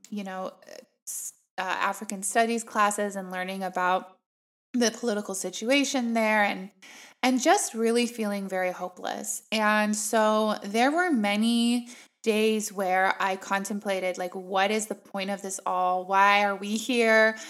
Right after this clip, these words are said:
Um, there's so much suffering. Like, why would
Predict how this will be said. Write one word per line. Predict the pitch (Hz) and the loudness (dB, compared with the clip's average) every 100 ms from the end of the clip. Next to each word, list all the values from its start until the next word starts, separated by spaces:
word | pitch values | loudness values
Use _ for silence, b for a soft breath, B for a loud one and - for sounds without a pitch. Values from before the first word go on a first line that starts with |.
| B B B 202 | B B B 0
Um, | 196 196 190 190 | 2 2 0 -2
there's | 208 214 | -4 -2
so | - 220 208 | 0 2 2
much | 202 202 | 0 -4
suffering. | - 254 240 233 220 208 | 2 2 2 2 0 0
Like, | 190 | -6
why | 185 196 202 214 | -2 4 6 4
would | 214 202 185 | 2 -2 -6